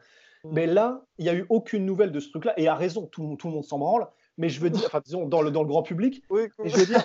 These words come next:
Speaker 1: <laughs>
Speaker 2: si jamais, si jamais le truc avait eu lieu, parce que là, on est en train de dire, euh, si jamais ça s'était fait, ça aurait été incroyable et ça aurait marqué l'histoire. Peut-être que oui, positivement, peut-être que aussi,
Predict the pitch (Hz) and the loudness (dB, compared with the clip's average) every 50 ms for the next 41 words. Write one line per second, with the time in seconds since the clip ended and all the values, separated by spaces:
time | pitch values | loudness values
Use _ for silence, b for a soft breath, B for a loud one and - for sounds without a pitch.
0 | - - 208 - - 214 208 - _ - - - 220 190 170 214 240 233 233 247 | 4 2 0 0 0 -12 -12 -12 _ -20 -12 -8 -6 -4 0 0 0 2 2 2
1 | 240 214 - - - - 180 160 160 220 214 214 226 220 190 160 156 - - 233 | 0 0 -2 -6 -12 -12 -10 -4 -2 -2 0 0 0 0 0 -2 -8 -8 -10 -10
2 | - - 170 147 160 156 - 208 160 160 156 165 196 233 269 262 _ _ 165 - | -6 -6 -4 -4 -4 -6 -6 -8 -8 -8 -8 -6 -6 -6 -6 -8 _ _ -6 0
3 | - 226 247 240 202 190 185 185 - - 190 190 180 233 226 196 170 151 139 - | 0 2 2 2 -2 -2 -6 -8 -8 -10 -10 -8 -2 0 0 0 0 -2 -4 -8
4 | _ _ _ _ _ _ _ - - 175 160 202 202 214 208 180 156 - 170 156 | _ _ _ _ _ _ _ -10 -6 0 0 2 2 2 -2 -4 -8 -8 -6 -4
5 | - 175 - - 208 208 - - 151 143 143 147 147 170 160 160 151 - 190 170 | -4 -6 -4 -4 -4 -4 -2 -2 0 0 0 0 -2 -2 -4 -4 -2 -2 0 2
6 | 175 196 190 170 147 - - 147 151 147 156 - - 170 156 147 - - 226 226 | 2 2 2 0 -2 -4 -2 -2 -2 -2 -2 -6 -6 -8 -8 -8 -2 0 0 0
7 | 226 b b b b _ - 180 190 208 - - 190 180 170 196 196 - - 165 | 0 b b b b _ -4 2 2 2 2 0 -4 -2 0 -2 -2 -2 -6 -10
8 | 156 156 - - 151 151 214 247 247 - 180 147 220 208 208 - 175 156 147 143 | -10 -10 -10 -12 -6 -4 -4 -4 -2 -4 -2 0 0 -2 0 -2 -2 -2 -2 -4
9 | - - 247 269 285 | -4 -2 -2 -2 -2